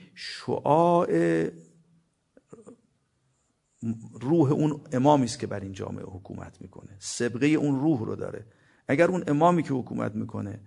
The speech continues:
امامی است که یدعون الی النار، تمام مناسبات اجتماعی می‌شه جهنم. اگر امامی است که یدعو الی الجنه، تمام روابط اجتماعی می‌شه بهشت. اینو قبلاً اشاره کردیم، در ش-،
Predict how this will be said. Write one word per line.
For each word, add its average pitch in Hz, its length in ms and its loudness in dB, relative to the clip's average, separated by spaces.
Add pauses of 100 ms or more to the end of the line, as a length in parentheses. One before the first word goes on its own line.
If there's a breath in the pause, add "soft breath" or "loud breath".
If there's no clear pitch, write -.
(480 soft breath)
امامی 139 300 4
است 143 160 -4
که - 80 -4
یدعون 117 480 -2
الی 175 200 6
النار، 151 600 2
تمام 185 400 2
مناسبات 123 540 -2
اجتماعی 117 400 -6
می‌شه 110 200 -6
جهنم. 98 420 -14 (1900)
اگر 143 400 6
امامی 156 280 4
است - 120 -2
که 131 80 -2
یدعو 156 320 8
الی 190 200 12
الجنه، 156 600 10
تمام 202 540 4
روابط 143 400 6
اجتماعی 123 420 -2
می‌شه - 180 -8
بهشت. - 480 -14 (1300)
اینو 175 140 0
قبلاً 156 200 6
اشاره 139 400 0
کردیم، 127 400 0
در 113 140 -4
ش-، - 140 -10